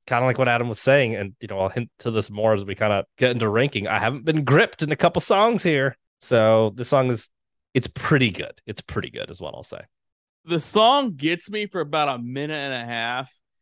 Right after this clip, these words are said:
Speaker 2: and then it goes off the fucking rails. Like, just in the sense that it's, it's very much a, a concept song in that sense. Like,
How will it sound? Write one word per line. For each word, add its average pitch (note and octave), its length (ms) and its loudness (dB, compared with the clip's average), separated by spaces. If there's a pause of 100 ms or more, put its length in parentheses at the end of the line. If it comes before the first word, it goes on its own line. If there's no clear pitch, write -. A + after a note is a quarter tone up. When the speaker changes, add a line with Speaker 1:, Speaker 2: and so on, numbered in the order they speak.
(280)
Speaker 2:
and C#3 240 -4
then C3 100 0
it B2+ 60 -2
goes B2 260 -2
off A#2 180 -2
the G#2+ 100 -14
fucking A2 360 -8
rails. G#2 640 -8
Like, A#2 260 -6 (580)
just G3 180 0
in A3+ 80 0
the D#3+ 80 0
sense D#3 400 0
that C#3 200 -2
it's, - 380 -4 (640)
it's C#3 200 -8
very B2+ 360 2
much C3 400 0
a, G#2 340 -4
a G#2 100 -10
concept B2 580 -6
song A2+ 460 -8
in A2+ 120 -10
that G#2+ 240 -8
sense. B2 380 -6
Like, A2 320 -6